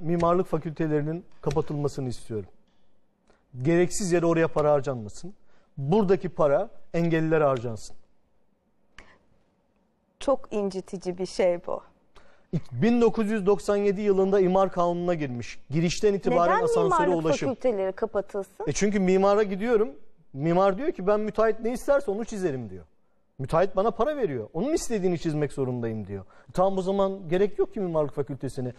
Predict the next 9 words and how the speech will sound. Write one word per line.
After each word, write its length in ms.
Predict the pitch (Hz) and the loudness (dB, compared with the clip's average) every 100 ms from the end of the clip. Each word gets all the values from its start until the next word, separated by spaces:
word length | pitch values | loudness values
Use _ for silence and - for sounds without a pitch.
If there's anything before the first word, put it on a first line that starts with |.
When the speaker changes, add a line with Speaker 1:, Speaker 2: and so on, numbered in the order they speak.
| - - | -10 -4
Speaker 1:
Müteahhit 380 | 185 202 185 226 | 2 2 2 0
otursun, 460 | 196 156 - 208 - - - | -2 -4 -6 -8 -10 -18 -2
daha 160 | 175 233 | 2 2
çok 240 | 240 - | 0 -4
para 160 | 190 202 | -2 0
kazanacağı 560 | 202 185 185 180 190 | 0 -2 0 2 2
şekilde 360 | 180 185 180 165 | 2 -2 -2 -2
tasarım 440 | 180 185 202 190 | -2 2 2 2
yapsın. 360 | 139 117 - 240 | 0 -2 -4 -4